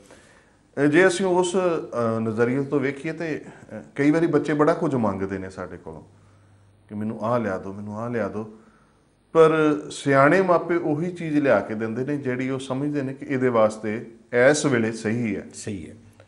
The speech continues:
Speaker 1: ਕਈ ਵਾਰੀ ਬੱਚੇ ਕਈ ਖਤਰਨਾਕ ਖਿਡੌਣੇ ਮੰਗਦੇ ਨੇ, ਕੋਈ ਐਸੀਆਂ ਚੀਜ਼ਾਂ ਮੰਗਦੇ ਨੇ ਜਿਹੜੀ ਉਹਨਾਂ ਦੀ ਸਿਹਤ ਲਈ ਚੰਗੀਆਂ ਨਹੀਂ। ਉਹਨਾਂ ਨੂੰ ਨਹੀਂ ਪਤਾ ਕਿ ਉਹ ਉਹਨਾਂ ਦੇ ਵਾਸਤੇ ਹਾਨੀਕਾਰਕ ਨੇ, ਪਰ ਉਹ ਮੰਗਦੇ ਨੇ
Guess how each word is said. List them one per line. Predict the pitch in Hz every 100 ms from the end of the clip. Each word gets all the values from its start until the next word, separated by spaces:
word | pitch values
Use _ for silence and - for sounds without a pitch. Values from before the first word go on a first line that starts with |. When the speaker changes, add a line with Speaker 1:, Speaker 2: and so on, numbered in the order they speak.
| _ _ _ -
Speaker 1:
ਕਈ | 156
ਵਾਰੀ | 170 165
ਬੱਚੇ | 147 135 147 139 131 - - - -
ਕਈ | 123
ਖਤਰਨਾਕ | 113 123 117 127 123 123
ਖਿਡੌਣੇ | - 107 104 104
ਮੰਗਦੇ | 101 95 95 95
ਨੇ, | 95 98 _ _ _ _ _ -
ਕੋਈ | 123
ਐਸੀਆਂ | 120 117 156
ਚੀਜ਼ਾਂ | 151 135 135
ਮੰਗਦੇ | 127 117 117
ਨੇ | 127
ਜਿਹੜੀ | 131 135
ਉਹਨਾਂ | 143 139
ਦੀ | 139
ਸਿਹਤ | 131 135 143
ਲਈ | 147
ਚੰਗੀਆਂ | 143 107 95 101
ਨਹੀਂ। | 101 98 -
ਉਹਨਾਂ | 143 185
ਨੂੰ | 190
ਨਹੀਂ | 185 247
ਪਤਾ | 190 131 120
ਕਿ | 131
ਉਹ | 135 139 139
ਉਹਨਾਂ | 135 143
ਦੇ | 143
ਵਾਸਤੇ | 123 113 - 107
ਹਾਨੀਕਾਰਕ | 104 95 95 92 -
ਨੇ, | 95 92 - - _ _ -
ਪਰ | 151
ਉਹ | 180 196
ਮੰਗਦੇ | 185 117 110 135 175
ਨੇ | 180